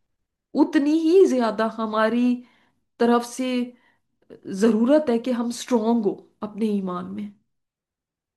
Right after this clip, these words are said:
उतनी ज्यादा हमें strength चाहिए, वरना फितने उड़ा के ले जाते हैं।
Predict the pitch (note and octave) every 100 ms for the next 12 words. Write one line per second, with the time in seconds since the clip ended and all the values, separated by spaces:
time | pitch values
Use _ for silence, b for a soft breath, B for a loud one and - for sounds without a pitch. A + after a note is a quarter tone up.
0 | _ _ - A#3 A3 D4+ C#4 A#3+ C4 B3+
1 | C4+ - C4 A#3+ B3+ - A#3 A3 A#3+ A3
2 | F#3+ - _ _ _ _ _ _ _ _
3 | _ _ _ _ _ _ _ - A3+ B3
4 | B3 A#3 - G#3+ G3 - B3 C4+ D#4 -
5 | A#3 G#3+ A3 A#3 C4+ B3 G3 B3 B3+ D4
6 | C#4+